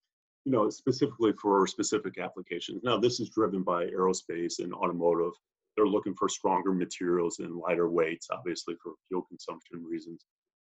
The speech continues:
But, uh, <laughs> when, when I tell people that we take stainless steel for granted, you know, as a society, but when I tell people that it was only developed a hundred years ago,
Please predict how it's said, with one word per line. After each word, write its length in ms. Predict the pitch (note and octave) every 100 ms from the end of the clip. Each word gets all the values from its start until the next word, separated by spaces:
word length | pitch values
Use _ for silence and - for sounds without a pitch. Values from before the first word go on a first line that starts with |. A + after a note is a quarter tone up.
| -
But, 360 | G2+ G#2+ F#2+ -
uh, 280 | G2+ F#2+ F#2 _ _
<laughs> 240 | _ _
when, 320 | B2+ - C#3
when 120 | A2+ G#2+
I 80 |
tell 260 | G2+ - D#3
people 460 | D#3 A2+ G2 F#2+ - _ _ _ _
that 160 | C3 B2+
we 160 | C#3 E3+
take 220 | D3+ C#3
stainless 380 | - A2 G2+ -
steel 200 | G2+ G2
for 260 | - F#2
granted, 480 | F2 F#2 F2+ G2 G#2+ - _ -
you 100 | G2
know, 140 | F#2
as 140 | F2
a 60 | F2+
society, 760 | - F#2 - F#2 F#2+ F#2+ G#2+ _ _ _ -
but 160 | B2 A#2
when 100 | G#2+
I 80 |
tell 300 | F#2+ - D3+
people 440 | D#3 B2 - G#2+ G#2
that 240 | G2 G2+ -
it 60 |
was 140 | C#3+ C#3
only 200 | B2+ G#2+
developed 400 | F#2+ G#2+ G#2+ G2+
a 60 |
hundred 280 | F#2+ G2+ F#2
years 220 | F#2+ A2
ago, 240 | F#2 D#2+